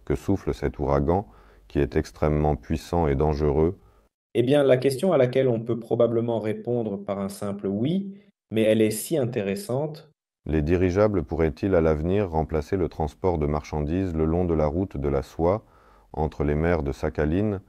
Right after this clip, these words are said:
Speaker 1: et les Kouriles, par exemple en volant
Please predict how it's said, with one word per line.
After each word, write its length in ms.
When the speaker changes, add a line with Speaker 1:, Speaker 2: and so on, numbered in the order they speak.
Speaker 1:
et 80
les 140
Kouriles, 500
par 140
exemple 440
en 80
volant 420